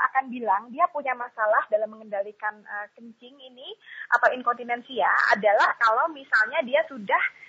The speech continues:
selesai melewati, eh, tahap toilet training, sudah sempat ada fase dia bisa mengendalikan pipis dan pup sendiri, kemudian, eh, dan itu sudah lewat waktunya. Jadi maksud saya kita tidak bisa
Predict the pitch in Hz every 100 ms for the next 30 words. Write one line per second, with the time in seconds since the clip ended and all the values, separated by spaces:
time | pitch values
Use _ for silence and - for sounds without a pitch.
0 | - - 262 262 - 311 349 339 262 277
1 | 269 262 262 - 330 339 403 - _ -
2 | 254 247 - - - 254 240 240 240 226
3 | 208 202 269 427 - _ _ _ - 226
4 | 302 330 285 285 - 226 220 240 302 -
5 | 233 - 294 320 247 226 285 226 240 262
6 | 254 214 214 220 226 226 247 294 285 208
7 | 208 220 285 285 - 208 190 185 320 -
8 | _ - - - 226 233 233 311 349 -
9 | 233 226 226 220 233 _ _ _ - 226
10 | 233 - 370 247 269 277 262 262 233 -
11 | 277 240 202 - - - - 370 330 311
12 | 294 269 285 339 - 320 359 240 202 220
13 | 220